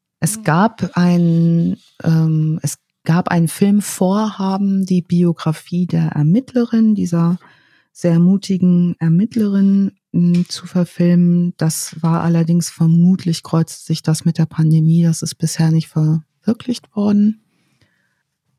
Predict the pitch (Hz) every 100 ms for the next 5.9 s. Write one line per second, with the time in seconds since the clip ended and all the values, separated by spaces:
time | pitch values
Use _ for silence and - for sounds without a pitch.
0 | _ - 165 165 165 160 147 - - 190
1 | 226 196 165 165 190 - - 160 - 170
2 | - 165 160 160 156 151 151 165 170 165
3 | 160 156 156 - 165 160 160 - 156 -
4 | - - 156 156 156 151 - 151 156 165
5 | 175 196 196 - 156 156 160 - -